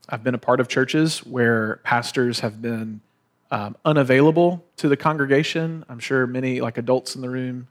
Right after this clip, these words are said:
have probably had similar stories, um, or maybe leaders that they did not think were worth following, that were not godly models of, of leadership and service. And, um,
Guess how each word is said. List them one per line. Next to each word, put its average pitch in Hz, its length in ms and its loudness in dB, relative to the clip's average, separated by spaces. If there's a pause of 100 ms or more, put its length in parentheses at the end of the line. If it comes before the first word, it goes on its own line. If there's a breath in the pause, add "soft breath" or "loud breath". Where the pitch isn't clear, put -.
(120)
have 117 140 -6
probably 123 300 -2
had 120 180 -2
similar 123 320 -6
stories, 127 640 -2 (640)
um, 104 500 -8
or 123 80 -12
maybe 120 220 -2
leaders 123 340 2
that 120 120 -6
they 123 180 2
did 117 180 -6
not 120 220 0
think 127 260 -6
were 120 140 -4
worth 120 400 -4 (560)
following, 147 560 4
that 127 100 -2
were 120 100 -8
not 127 340 2
godly 139 520 4
models 135 520 0
of, 117 220 -8
of 120 200 -10
leadership 135 400 -2
and 120 120 -10
service. 131 520 -6 (560)
And, 110 280 -10
um, 110 320 -14